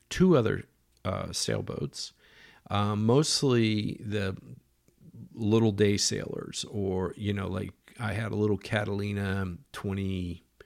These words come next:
Catalina twenty-seven, okay, which is a nice little boat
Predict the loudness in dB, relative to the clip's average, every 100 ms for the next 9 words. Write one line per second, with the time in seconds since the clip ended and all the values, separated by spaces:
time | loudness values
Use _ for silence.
0 | _ -20 -20 -20 _ _ -10 -2 0 0
1 | 0 -2 -2 -2 0 2 4 2 2 -6
2 | -16 -20 _ _ -8 -6 -4 -4 -2 -2
3 | 0 0 2 2 2 2 2 2 4 4
4 | 4 -2